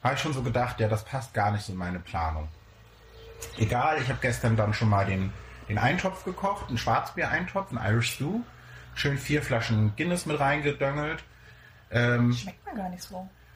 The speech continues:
Speaker 1: Und dann dachte ich, heute so, als ich dann los bin, ich geh dann noch mal kurz in Rewe, guck, ob's da vielleicht Baiser gibt, turns out nein. Ähm, und bring dann auch gleich schnell den Pfand weg. Pack die Flaschen in meinen Rucksack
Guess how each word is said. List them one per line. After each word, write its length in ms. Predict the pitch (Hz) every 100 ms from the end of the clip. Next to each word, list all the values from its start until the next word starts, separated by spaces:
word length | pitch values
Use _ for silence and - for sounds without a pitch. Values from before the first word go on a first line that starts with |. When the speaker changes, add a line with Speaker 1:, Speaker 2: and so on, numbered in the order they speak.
| - -
Speaker 1:
Und 120 | 127 139
dann 180 | 185
dachte 300 | 196 196 -
ich, 560 | 185 143 185 - - - - _ -
heute 300 | 127 160 170
so, 80 | 156
als 140 | 139
ich 80 | 139
dann 160 | - 120
los 240 | 160 185
bin, 300 | 175 170 175
ich 180 | - 117
geh 80 | 147
dann 100 | 139
noch 140 | 131 113
mal 100 | 117
kurz 240 | 123 117
in 80 | 104
Rewe, 360 | 123 160 175
guck, 200 | 165 147
ob's 180 | 104 104
da 160 | 117 131
vielleicht 260 | - 127
Baiser 260 | - 120 123
gibt, 240 | 127 117
turns 200 | 104 95
out 220 | - 107 104
nein. 340 | 95 131 208 - _ _ - - - - -
Ähm, 400 | 127 131 131 - -
und 140 | 131
bring 160 | 135 143
dann 100 | 123
auch 120 | 117
gleich 200 | 120 113
schnell 140 | 113
den 120 | 110
Pfand 280 | 104 104 101
weg. 200 | 82 78 - _ _ - _ _ _ _ -
Pack 220 | 123 113
die 280 | 113 110 104
Flaschen 320 | - 127 127
in 60 | 110
meinen 140 | 101
Rucksack 540 | 123 180 - 190 -